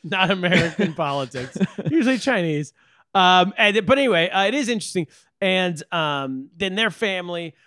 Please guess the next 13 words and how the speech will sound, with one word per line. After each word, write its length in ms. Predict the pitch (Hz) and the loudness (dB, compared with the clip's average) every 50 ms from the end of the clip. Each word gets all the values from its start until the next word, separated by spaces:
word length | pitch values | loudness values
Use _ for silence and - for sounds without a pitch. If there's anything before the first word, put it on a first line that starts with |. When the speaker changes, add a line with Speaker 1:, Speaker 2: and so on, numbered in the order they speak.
| _ _ _ | _ _ _
Speaker 1:
but 180 | 208 214 214 - | -2 -2 0 0
then, 160 | 269 262 254 | 0 0 0
the, 100 | 233 247 220 | -2 -4 -2
so 140 | - - 262 | -2 0 2
then 260 | 247 247 247 226 196 - _ _ _ _ _ _ _ _ | 2 2 0 0 -6 -14 _ _ _ _ _ _ _ _
what 320 | - 202 180 190 254 269 | -12 -10 -4 -2 0 0
I, 140 | 269 247 240 - _ _ | 0 0 -2 -4 _ _
I, 80 | - 240 | -4 -4
you 440 | 269 254 254 254 254 254 254 254 254 | -4 -4 -10 -16 -20 -14 -8 -4 0
don't 300 | 285 302 330 359 320 247 | 2 2 2 2 0 0
realize 680 | 226 240 247 254 254 240 240 233 233 226 202 180 202 - _ _ _ _ | 2 2 4 4 4 4 2 2 0 0 -2 -6 -14 -20 _ _ _ _
if 200 | - 214 190 156 | -4 -4 -4 -4
you, 340 | 170 208 247 277 294 294 277 | -4 -4 -4 -4 -4 -6 -10